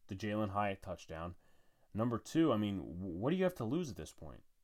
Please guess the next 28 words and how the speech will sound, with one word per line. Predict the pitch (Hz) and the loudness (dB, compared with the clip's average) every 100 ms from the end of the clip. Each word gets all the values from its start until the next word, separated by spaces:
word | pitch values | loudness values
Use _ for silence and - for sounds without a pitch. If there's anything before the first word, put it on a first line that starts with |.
| _ _ _ - - | _ _ _ -20 -16
If | 90 | -8
you | 104 | -6
throw | - 156 190 | 6 8 8
it | 135 | 6
deep | 151 175 | 2 2
and | 127 | -2
it's | 117 123 | -2 -2
an | 120 | 0
interception, | 139 123 147 147 104 | 0 0 0 0 -4
who | 90 117 | -6 -2
gives | 120 113 | -2 -2
a | 80 | -6
shit? | - 78 - - _ - | -10 -12 -12 -20 _ -8
A, | 113 143 | 2 2
the | 143 | 2
season's | - 120 110 87 | 0 -2 -2 -4
over. | 80 78 95 - - - - - _ - 92 | -6 -6 -6 -8 -20 -20 -20 -20 _ -16 0
B, | 135 202 | 6 6
it's | 147 123 | 6 4
a | |
punt, | 95 - 156 120 | 0 4 4 6
basically, | 82 78 - - 73 73 | -2 -6 -10 -16 -14 -14
so | 92 - 76 73 - - | -10 -8 -8 -10 -18 -12
you | 80 113 120 | -8 -6 -6
really | 87 117 | -4 -2
don't | 110 110 | -2 -2
need | 117 | -4
to, | 110 | -6